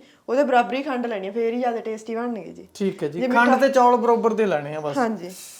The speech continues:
Speaker 2: ਇਹ ਗੱਲ ਦਾ ਖਾਸ ਧਿਆਨ ਰੱਖਣਾ ਹੈ।
Speaker 1: ਹਾਂਜੀ, ਕਿਉਂਕਿ ਕਈ ਵਾਰ ਆਪਾਂ ਦੂਜੀ, ਅਹ, ਕੋਈ ਵੀ ਹੋਰ ਚੀਜ਼ ਬਣਾਉਂਦੇ ਆਂਗੇ, ਉਹਦੇ ਵਿੱਚ ਤਾਂ
Speaker 2: ਹੂੰ।
Speaker 1: ਆਪਾਂ ਅੱਧੀ ਹੀ ਖੰਡ ਲੈਂਦੇ ਹਾਂ ਜੀ, ਜਿੰਨਾ ਆਟਾ ਲਿਆ ਹੁੰਦਾ ਗਾ, ਪਰ ਇਹਦੇ ਵਿੱਚ
Speaker 2: ਹਾਂਜੀ।
Speaker 1: ਆਪਾਂ ਬਰਾਬਰ ਹੀ ਲੈਣੀ ਆ।
Speaker 2: ਠੀਕ ਹੈ ਜੀ।
Speaker 1: ਤੇ ਹੁਣ ਆਪਾਂ ਇਹਨੂੰ ਚੰਗੀ ਤਰ੍ਹਾਂ ਪਿਘਲਾ ਲਾਂਗੇ, ਗੈਸ ਆਪਣਾ ਫੁੱਲ ਤੇ ਆ,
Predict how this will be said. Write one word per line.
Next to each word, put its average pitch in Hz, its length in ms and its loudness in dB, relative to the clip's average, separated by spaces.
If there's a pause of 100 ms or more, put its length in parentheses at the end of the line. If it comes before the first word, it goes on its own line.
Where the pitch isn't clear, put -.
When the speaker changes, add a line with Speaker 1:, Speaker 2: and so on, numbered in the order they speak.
(160)
Speaker 2:
ਇਹ 233 140 4
ਗੱਲ 247 200 8
ਦਾ 240 100 4
ਖਾਸ 226 280 4
ਧਿਆਨ 240 200 4
ਰੱਖਣਾ 160 280 -6
ਹੈ। 208 140 -4 (300)
Speaker 1:
ਹਾਂਜੀ, 254 220 2
ਕਿਉਂਕਿ 294 260 2
ਕਈ 294 220 -2
ਵਾਰ 311 160 0
ਆਪਾਂ 285 160 -2
ਦੂਜੀ, 220 440 -4
ਅਹ, 226 440 -4
ਕੋਈ 226 220 -4
ਵੀ 269 100 -2
ਹੋਰ 247 180 2
ਚੀਜ਼ 226 260 -8
ਬਣਾਉਂਦੇ 247 340 -2
ਆਂਗੇ, 240 200 -8 (220)
ਉਹਦੇ 196 180 -4
ਵਿੱਚ 247 120 -2
ਤਾਂ 233 140 -4
Speaker 2:
ਹੂੰ। - 60 -8
Speaker 1:
ਆਪਾਂ 214 100 0
ਅੱਧੀ 190 260 -6
ਹੀ 240 100 -4
ਖੰਡ 208 280 -8
ਲੈਂਦੇ 196 320 -4
ਹਾਂ 196 60 -8
ਜੀ, 240 140 -12 (580)
ਜਿੰਨਾ 208 220 -6
ਆਟਾ 202 200 -2
ਲਿਆ 196 160 2
ਹੁੰਦਾ 202 200 -2
ਗਾ, 254 80 -4
ਪਰ - 220 -12
ਇਹਦੇ 202 100 -6
ਵਿੱਚ 214 100 -4
Speaker 2:
ਹਾਂਜੀ। - 160 -4
Speaker 1:
ਆਪਾਂ 233 160 -4
ਬਰਾਬਰ 208 320 -4
ਹੀ 220 80 -4
ਲੈਣੀ 160 300 -8
ਆ। - 40 -20 (240)
Speaker 2:
ਠੀਕ 180 300 -4
ਹੈ 139 60 -6
ਜੀ। - 140 -16
Speaker 1:
ਤੇ 240 60 0
ਹੁਣ 233 180 2
ਆਪਾਂ 233 240 0
ਇਹਨੂੰ 254 140 0
ਚੰਗੀ 247 280 -2
ਤਰ੍ਹਾਂ 269 180 0
ਪਿਘਲਾ 254 360 6
ਲਾਂਗੇ, 214 220 -4
ਗੈਸ 208 340 -4
ਆਪਣਾ 214 280 -6
ਫੁੱਲ 190 280 -4
ਤੇ 220 180 -2
ਆ, 330 60 -4